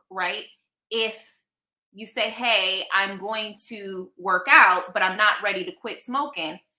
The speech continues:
you're still gonna be in a better position, <laughs> right? 'Cause you're working out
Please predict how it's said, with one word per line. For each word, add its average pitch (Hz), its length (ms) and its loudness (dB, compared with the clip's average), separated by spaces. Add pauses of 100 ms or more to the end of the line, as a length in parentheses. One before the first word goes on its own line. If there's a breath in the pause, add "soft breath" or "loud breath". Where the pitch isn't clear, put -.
(120)
you're 226 100 -10
still 277 340 -2
gonna 254 160 -2
be 240 100 -4
in 220 60 0
a 185 120 -4
better 233 340 2
position, 240 920 -8 (180)
<laughs> - 180 -20
right? 214 440 -2
'Cause 240 160 -12
you're 202 140 -10
working 233 300 -4
out 262 380 4